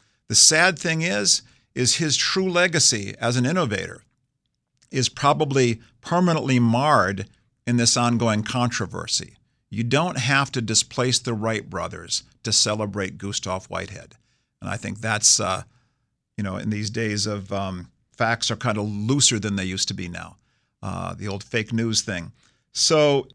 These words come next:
i-, it's an interesting and complex story. Some people are very dedicated, and, and that's great. But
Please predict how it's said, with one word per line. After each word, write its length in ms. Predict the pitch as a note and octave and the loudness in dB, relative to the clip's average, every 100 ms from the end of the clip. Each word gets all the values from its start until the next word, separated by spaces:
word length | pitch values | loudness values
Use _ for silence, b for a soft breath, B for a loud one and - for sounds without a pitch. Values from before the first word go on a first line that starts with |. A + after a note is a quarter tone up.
| - | -6
i-, 120 | C3+ - | -4 0
it's 200 | C#3+ D3 | 0 2
an 60 | |
interesting 520 | D#3 D#3 E3+ D#3 C3 | 4 4 4 2 2
and 100 | A#2+ | 0
complex 500 | - C3 B2+ A#2+ A2 | 2 0 2 0 0
story. 460 | - A2+ A2+ G#2 G#2 | 0 0 2 2 0
Some 180 | - G2 | -2 -2
people 280 | G#2+ G#2 G2 | -4 -6 -8
are 60 | |
very 320 | G2 A#2 C3 | -4 0 0
dedicated, 760 | B2+ B2 A2+ A2+ A2 G#2+ G2+ - | 2 0 0 -2 -4 -2 -4 -6
and, 260 | G#2+ G2 - | -6 -6 -6
and 180 | G#2 F#2+ | -6 -4
that's 260 | A2+ G#2+ | -4 -4
great. 520 | - - A#2 A2 G2 - b b b b _ | -6 -4 -2 -2 -4 -10 b b b b _
But 320 | A#2 A#2 A2 | -2 -2 -2